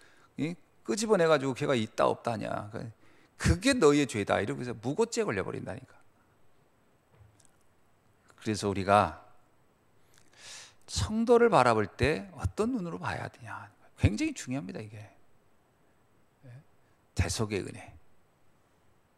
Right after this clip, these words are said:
그러면 끝난 겁니다. 대속의 은혜. 그래서 모든 성도는 귀한 거예요.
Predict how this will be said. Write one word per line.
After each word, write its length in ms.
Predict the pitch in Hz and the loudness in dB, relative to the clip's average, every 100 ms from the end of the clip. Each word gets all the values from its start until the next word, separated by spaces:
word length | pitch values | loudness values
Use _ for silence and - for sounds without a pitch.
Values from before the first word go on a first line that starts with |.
| _ _ _ _ _ | _ _ _ _ _
그러면 220 | - 120 | -12 -10
끝난 300 | - - - | -10 -10 -12
겁니다. 340 | - 117 - - - - _ _ _ _ _ _ - _ _ | -14 -18 -20 -20 -20 -20 _ _ _ _ _ _ -20 _ _
대속의 380 | - - - - | -18 -16 -18 -18
은혜. 260 | - - - - _ _ - _ _ _ _ _ | -20 -20 -20 -20 _ _ -20 _ _ _ _ _
그래서 300 | - 208 208 | -4 0 0
모든 920 | 139 - 107 - - - - - 214 | -2 -6 -6 -6 -6 -6 -6 -2 0
성도는 640 | 220 190 175 147 143 170 190 _ _ _ _ - - _ _ - _ _ _ | -2 -4 -2 0 0 -2 -8 _ _ _ _ -20 -20 _ _ -20 _ _ _
귀한 340 | - 95 101 107 | -6 -2 -2 -4
거예요. 320 | - - | -12 -16